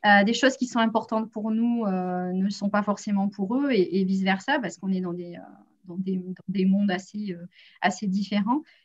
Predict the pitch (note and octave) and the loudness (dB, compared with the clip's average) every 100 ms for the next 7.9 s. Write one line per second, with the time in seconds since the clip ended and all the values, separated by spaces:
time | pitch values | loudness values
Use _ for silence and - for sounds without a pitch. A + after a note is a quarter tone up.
0 | _ - G3+ G3 G3 G3 F#3+ G3 G3 F#3+ | _ 4 8 8 10 8 8 6 4 2
1 | - A#3 - A3 E4 G#3+ G#3+ G#3+ G#3+ G3 | 0 -2 0 0 4 4 4 4 4 4
2 | G3 F#3+ F#3+ F#3 E3+ G3 A3+ - - F3+ | 2 2 0 -2 -2 -2 -2 -4 -6 -6
3 | E3 E3+ F3+ F#3+ F3 F3+ G3+ D4 A#3+ F#3+ | -4 -8 -12 -14 -2 0 2 2 2 2
4 | F#3+ F#3 G3 A#3+ A#3+ F#3 F3 E3+ F3 F#3 | 2 0 -2 -6 -4 -8 -6 -6 -8 -12
5 | _ _ _ - F3 F3 E3+ F#3+ F#3+ F#3+ | _ _ _ -4 -2 0 -2 2 2 4
6 | F#3+ F#3+ G3 G#3 G3+ - A3+ A3+ A3 F3+ | 2 0 -4 -2 0 0 -2 0 0 0
7 | F3+ G#3 G#3+ A3 - A3 A3+ D4+ F4 | 0 0 -2 -4 -4 -2 2 0 -2